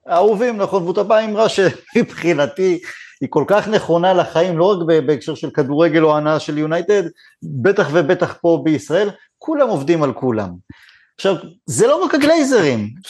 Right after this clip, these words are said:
כן, כולם עובדים על כולם. עכשיו, זה לא רק הגלייזרים, הרי גם תחת ה-, הבעלות אחרת, אז היה לנו את, אה, אה, אדוארדס, הבן שנתפס מ-, מ-, מציץ לשירותי נשים, וזה עבר.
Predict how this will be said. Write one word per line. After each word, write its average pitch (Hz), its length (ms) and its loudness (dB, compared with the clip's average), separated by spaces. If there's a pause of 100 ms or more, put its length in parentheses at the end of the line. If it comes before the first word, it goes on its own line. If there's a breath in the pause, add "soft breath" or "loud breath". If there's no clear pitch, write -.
(100)
כן, 269 360 2 (120)
כולם 381 200 4
עובדים 330 320 2
על 294 100 0
כולם. 240 340 2
עכשיו, 147 160 -2
זה 175 100 2
לא 381 160 2
רק 427 100 -6
הגלייזרים, 123 720 -2
הרי 135 180 2
גם 277 300 2 (240)
תחת 240 680 0
ה-, 175 720 0
הבעלות 135 680 2
אחרת, 160 580 2
אז 131 140 -4
היה 139 100 2
לנו 139 240 0
את, 131 160 -6
אה, 135 60 2
אה, 131 600 0
אדוארדס, 127 640 0 (440)
הבן 139 360 2
שנתפס 127 500 -2
מ-, 127 80 0
מ-, 127 380 0
מציץ 123 340 -4 (240)
לשירותי 131 640 2
נשים, 170 580 0 (300)
וזה 208 280 2
עבר. 143 380 2